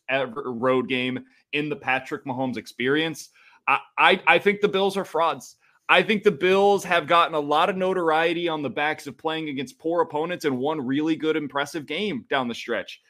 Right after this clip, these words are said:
You look back at the way that they've built this thing. They lose thirty-seven thirty-four against the Eagles. Think about that. Imagine that game, losing that game against the Eagles. But whatever. They win against Kansas City, but that was a fraudulent win. Tony had the penalty at the end. They had a really nice win, thirty-one to ten against Dallas.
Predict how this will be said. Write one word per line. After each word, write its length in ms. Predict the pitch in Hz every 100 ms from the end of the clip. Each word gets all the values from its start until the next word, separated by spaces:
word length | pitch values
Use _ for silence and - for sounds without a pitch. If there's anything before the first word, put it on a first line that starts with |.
| _
You 120 | 180
look 220 | 202 220 -
back 220 | 196 -
at 60 |
the 60 | 202
way 120 | 190
that 140 | 196 196
they've 200 | 190 151
built 220 | 208 208
this 160 | 185
thing. 200 | - 143
They 120 | 123 160
lose 320 | 160 202 -
thirty-seven 580 | 196 208 202 220 208 196
thirty-four 500 | 190 185 - 190 180
against 240 | 165 -
the 100 | 156
Eagles. 380 | 165 165 113 -
Think 220 | - 214
about 260 | 208 170 175
that. 180 | 165 113
Imagine 680 | 127 135 170 185 175 160 117
that 320 | 147 143 -
game, 360 | 123 120 110 95
losing 380 | 110 143 139 131
that 180 | 123 123
game 180 | 120
against 300 | 113 113 -
the 60 | -
Eagles. 320 | 107 104 95
But 120 | 107 120
whatever. 320 | 156 123 - _ _ -
They 80 | 180
win 180 | 170 233
against 260 | 240 220
Kansas 300 | - 202 139
City, 220 | - 208 156
but 160 | 139
that 160 | 175 196
was 100 | 139
a 60 |
fraudulent 560 | 139 151 131 123 120 98
win. 220 | 117 143
Tony 340 | - 170 180 147
had 160 | 139
the 60 | 117
penalty 440 | 165 175 143 120
at 120 | 110
the 160 | - 98
end. 100 | 85 _ _
They 80 | 185
had 80 | 190
a 40 |
really 300 | 156 196 240
nice 240 | 214 196 175
win, 180 | 147
thirty-one 460 | - 190 202 208 202
to 60 | 170
ten 240 | 180 165
against 260 | 127 123 -
Dallas. 400 | 139 110 -